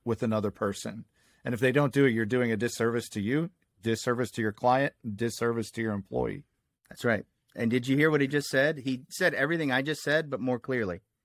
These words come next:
Speaker 2: And that is, you have to be willing as the entrepreneur, as the business leader, to step away from it for a minute,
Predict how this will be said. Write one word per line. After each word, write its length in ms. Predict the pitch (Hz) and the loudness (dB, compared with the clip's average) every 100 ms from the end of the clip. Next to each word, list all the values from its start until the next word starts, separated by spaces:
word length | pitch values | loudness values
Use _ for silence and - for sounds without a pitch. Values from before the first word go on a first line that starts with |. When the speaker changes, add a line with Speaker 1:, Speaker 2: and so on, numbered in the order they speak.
| _ _ _ _ - | _ _ _ _ -8
Speaker 2:
And 120 | 110 | 0
that 160 | 135 135 | 2 2
is, 200 | 120 - | -2 -6
you 240 | 123 156 | -2 -2
have 440 | 120 113 139 160 - | -2 0 0 0 -4
to 180 | - 202 | -4 -2
be 160 | 180 190 | -2 -4
willing 540 | 156 160 151 151 156 | 2 2 4 0 -2
as 280 | 131 131 131 | -2 -2 -2
the 180 | 135 135 | 0 2
entrepreneur, 680 | 131 - 127 120 120 110 | 0 -2 -4 -2 0 -2
as 240 | 101 120 123 | 0 0 0
the 80 | 123 | -2
business 400 | 127 123 123 - | -2 -4 -8 -6
leader, 380 | 113 101 95 - - - _ | -4 -2 -4 -8 -20 -20 _
to 120 | - 131 | -4 -4
step 340 | - 139 - | 2 2 2
away 260 | 156 151 151 | 2 4 2
from 260 | 151 139 | 2 2
it 160 | 131 - - | 2 -2 -6
for 180 | 123 | -2
a 60 | 113 | 2
minute, 460 | 113 131 120 104 | 2 2 0 -4